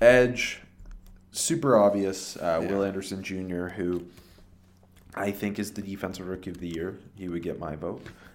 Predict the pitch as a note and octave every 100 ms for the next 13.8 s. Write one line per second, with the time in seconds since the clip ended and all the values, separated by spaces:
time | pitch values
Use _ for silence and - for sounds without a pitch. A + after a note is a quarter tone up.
0 | - - D#2+ - G#2 G#2 G#2 G2 - -
1 | E2+ F2+ G2 G2 - E2+ - G2 F#2+ -
2 | - - F2+ F2 E2 F2+ F#2 F#2+ - F2
3 | E2+ - E2+ F2 E2+ E2 F2 E2+ E2+ E2+
4 | E2+ F2+ - E2+ E2+ D2+ D#2+ E2+ F2+ F2
5 | E2 D#2 E2+ - F2 - - - F#2 F#2
6 | - F#2+ F#2+ F#2 E2 F2 G2+ - - -
7 | - G#2+ G2 G2 F#2 - - - - A#2+
8 | - C3+ A#2+ - G2+ G2 F#2 F#2 F2 G2
9 | - E2+ - F2 F2+ E2 E2+ - - -
10 | - G2+ F2+ F#2 E2 - A#1+ A1+ - -
11 | - - - - - - - - - -
12 | - - - - - - E3 G2+ A2 B2+
13 | A#2 - G#2+ - - C#3 A2+ E2